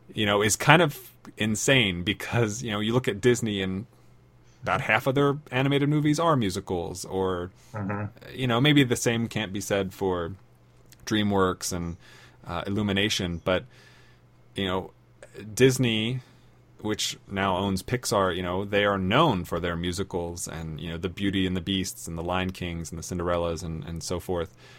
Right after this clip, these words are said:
Speaker 1: So it was, when I fa-, learning about that prior to seeing the film, I was like, "Okay, I don't know if Pixar has this in their toolbox yet," but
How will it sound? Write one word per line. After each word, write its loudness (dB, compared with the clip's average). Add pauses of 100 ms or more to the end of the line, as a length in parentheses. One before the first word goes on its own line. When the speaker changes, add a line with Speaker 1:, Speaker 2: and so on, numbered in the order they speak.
(640)
Speaker 1:
So 4
it -2
was, 0 (340)
when 0
I 4
fa-, 2
learning 2
about 4
that 2
prior 2
to -6
seeing -4
the -2
film, 4
I 0
was -2
like, -4 (140)
"Okay, 2
I 2
don't 4
know 4
if -6 (380)
Pixar 4
has 4
this 0
in -2
their 2 (460)
toolbox 2
yet," -2 (760)
but 2